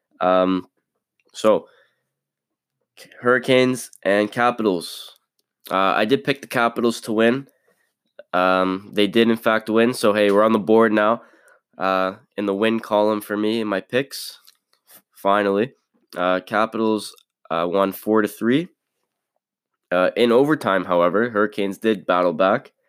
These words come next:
in that game. Um, but Washington is just, you know, they're, they're rolling right now. They, um, they have the group.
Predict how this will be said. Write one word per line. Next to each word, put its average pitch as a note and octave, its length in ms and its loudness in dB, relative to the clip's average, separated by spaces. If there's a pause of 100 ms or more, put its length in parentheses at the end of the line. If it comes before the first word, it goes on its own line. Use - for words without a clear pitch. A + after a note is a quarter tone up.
(120)
in F#2+ 140 -4
that F#2 200 -2
game. G#2 300 -2 (520)
Um, F#2 380 2
but G2 200 0 (100)
Washington A2 600 0
is G2 160 -2
just, - 280 -8 (960)
you F#2+ 80 -2
know, F#2 140 4
they're, G#2+ 180 2
they're A2 320 2
rolling A2 360 4
right F#2 200 2
now. E2 260 -4 (340)
They, F#2+ 220 2
um, F#2+ 400 -2 (380)
they G2 80 0
have G#2 200 2
the A2 60 -2
group. G#2+ 420 0